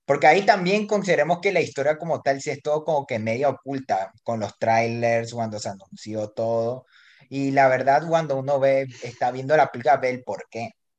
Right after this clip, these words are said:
Ve ta-, tanto en la película desborda mucho estilo,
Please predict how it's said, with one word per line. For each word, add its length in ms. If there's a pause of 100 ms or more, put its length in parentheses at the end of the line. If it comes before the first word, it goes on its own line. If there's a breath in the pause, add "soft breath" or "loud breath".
(180)
Ve 140
ta-, 340 (300 loud breath)
tanto 520
en 120
la 140
película 260
desborda 800
mucho 680
estilo, 600